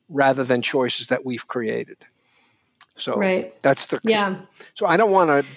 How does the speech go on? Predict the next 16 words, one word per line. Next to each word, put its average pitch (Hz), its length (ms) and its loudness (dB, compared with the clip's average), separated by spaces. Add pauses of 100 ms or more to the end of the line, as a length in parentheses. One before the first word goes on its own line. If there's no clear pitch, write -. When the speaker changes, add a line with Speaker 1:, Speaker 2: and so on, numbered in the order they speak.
(100)
Speaker 1:
make 156 280 4
it 127 100 0
seem 170 260 2
as 135 140 2
though 135 220 4
being 139 360 2
in 135 100 0
control 131 380 -2
of 123 100 -6
your 123 120 -2
life 123 320 0
is - 160 -12
trivial. 127 520 -2
It's 131 180 -12
not 147 220 4
trivial. - 360 -12